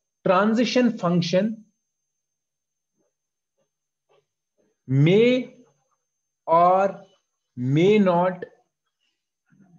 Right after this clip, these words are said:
may not be, may or may not be defined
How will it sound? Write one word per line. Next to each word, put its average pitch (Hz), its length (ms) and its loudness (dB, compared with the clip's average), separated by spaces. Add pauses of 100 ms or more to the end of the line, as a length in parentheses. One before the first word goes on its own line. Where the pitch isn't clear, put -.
(960)
may 147 460 -6
not 143 500 -4
be, 151 340 -10 (1080)
may 165 600 -2
or 147 500 -4 (140)
may 139 380 -4
not 139 440 -2
be 151 360 -8 (3000)
defined 151 800 -6